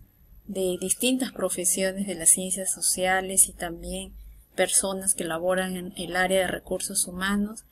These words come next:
les con-, les cuento que hemos elaborado desde el grupo Lider en Ti,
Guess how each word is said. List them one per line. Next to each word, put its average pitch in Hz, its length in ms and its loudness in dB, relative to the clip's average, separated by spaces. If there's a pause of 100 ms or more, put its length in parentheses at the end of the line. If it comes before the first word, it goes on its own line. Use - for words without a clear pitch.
(260)
les - 220 -2
con-, 202 380 4
les 190 180 -4
cuento 233 380 -2
que 196 260 -2
hemos 202 320 4
elaborado 180 1000 0 (540)
desde 190 520 0
el 165 120 -4
grupo 190 380 -2
Lider 180 400 -2
en 185 220 -4
Ti, 220 360 0